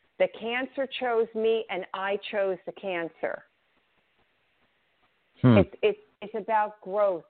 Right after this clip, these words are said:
Speaker 1: It's about acceptance. It's about forgiveness,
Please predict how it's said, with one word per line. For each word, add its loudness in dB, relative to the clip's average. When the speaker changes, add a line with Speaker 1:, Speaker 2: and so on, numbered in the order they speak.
Speaker 1:
It's -10
about 0
acceptance. -2
It's -10
about 0
forgiveness, -4